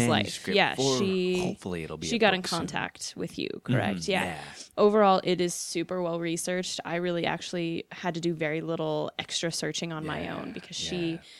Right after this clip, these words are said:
Speaker 1: she took all the trial transcripts, all the
Speaker 2: Mm-hmm.
Speaker 1: newspaper articles. She did an excellent job. There's small errors here and there, um, typos and things like that. But, you know, if it's just an original, a,
Speaker 2: Mm-hmm.
Speaker 1: a ver-, fir-, very first copy, you know, those are things that'll be ironed out. So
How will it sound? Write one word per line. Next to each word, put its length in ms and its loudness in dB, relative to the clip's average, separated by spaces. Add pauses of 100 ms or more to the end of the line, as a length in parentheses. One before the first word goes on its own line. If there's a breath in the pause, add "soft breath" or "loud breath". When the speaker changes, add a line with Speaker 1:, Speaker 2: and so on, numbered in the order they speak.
(160 loud breath)
Speaker 1:
she 200 -2
took 400 -4
all 140 -4
the 80 -8
trial 320 0
transcripts, 680 -6
all 160 -4
the 100 -2
Speaker 2:
Mm-hmm. 120 -4
Speaker 1:
newspaper 400 -2
articles. 720 -4
She 220 -2
did 160 0
an 180 -6
excellent 480 -8
job. 280 -4
There's 180 -6
small 280 0
errors 400 -2
here 160 -4
and 160 -4
there, 260 -2 (440 loud breath)
um, 240 -4
typos 400 2
and 100 -4
things 160 -4
like 140 -2
that. 220 -4
But, 100 -4 (100)
you 100 -4
know, 160 -4
if 120 -8
it's 160 -6
just 240 -10
an 100 -6
original, 640 -6 (300)
a, 120 0
Speaker 2:
Mm-hmm. 180 -12
Speaker 1:
a 80 2
ver-, 160 -2
fir-, 280 0
very 260 0
first 180 -12
copy, 480 -8 (320 loud breath)
you 60 -8
know, 80 -2
those 240 -8
are 40 -8
things 220 -10
that'll 140 -8
be 100 -4
ironed 240 -6
out. 140 -10
So 240 0